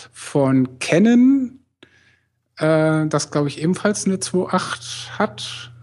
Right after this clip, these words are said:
ähm, irgendwie mindestens fast das, so locker das Doppelte bis Dreifache auf den Tisch legen muss,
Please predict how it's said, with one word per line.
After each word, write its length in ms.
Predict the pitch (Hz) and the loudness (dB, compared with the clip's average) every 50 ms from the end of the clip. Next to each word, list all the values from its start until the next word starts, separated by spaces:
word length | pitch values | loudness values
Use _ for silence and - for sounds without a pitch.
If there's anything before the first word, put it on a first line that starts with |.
| - - - - - - | -20 -20 -20 -18 -6 -2
ähm, 880 | 165 160 160 160 160 160 160 160 160 160 160 160 160 160 160 160 - - - - - - - - - | 0 0 2 2 2 2 2 2 2 2 2 2 2 2 0 -2 -4 -10 -20 -20 -20 -20 -18 -6 0
irgendwie 280 | 156 160 160 160 156 | 2 4 4 6 6
mindestens 480 | 151 151 160 190 190 - - 175 165 - | 6 4 4 4 2 2 -2 -4 -4 -4
fast 520 | - 175 170 - - - - - - - | -2 -4 -2 -2 -4 -6 -8 -10 -8 -6
das, 220 | 151 151 - - - - - _ _ _ _ _ _ _ _ - | -4 -4 -4 -6 -10 -14 -20 _ _ _ _ _ _ _ _ 0
so 220 | - 151 147 - - | 0 2 2 2 0
locker 300 | 147 147 180 185 208 185 | 0 0 2 0 0 -2
das 180 | 175 165 - | -2 -4 -2
Doppelte 400 | - 165 165 196 180 175 180 170 | -4 -4 -4 -4 -2 -2 -2 -2
bis 160 | 160 165 160 | -2 -4 -6
Dreifache 640 | - 147 151 175 - - 139 - 135 127 127 - - | -4 -4 -4 -2 -2 -2 0 0 0 -2 -2 -2 -4
auf 100 | 139 131 | -4 -2
den 80 | - 143 | -2 -2
Tisch 220 | - - 139 - | -2 -2 -2 0
legen 220 | 139 131 127 131 127 | 0 2 4 4 4
muss, 340 | 156 165 - - - - | 4 2 0 -4 -10 -16